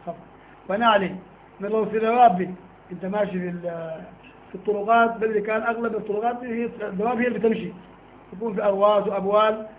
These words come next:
تصيب هذه ال-، الأخفاف وهذه ال-، النعال برضو. أنت إذا شكيت أو وجدتها تدعك،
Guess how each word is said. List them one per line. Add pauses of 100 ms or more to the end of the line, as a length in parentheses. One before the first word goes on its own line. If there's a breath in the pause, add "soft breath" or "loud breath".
(320 loud breath)
تصيب
هذه
ال-،
الأخفاف
وهذه
ال-، (300)
النعال
برضو. (720 loud breath)
أنت
إذا
شكيت
أو
وجدتها
تدعك،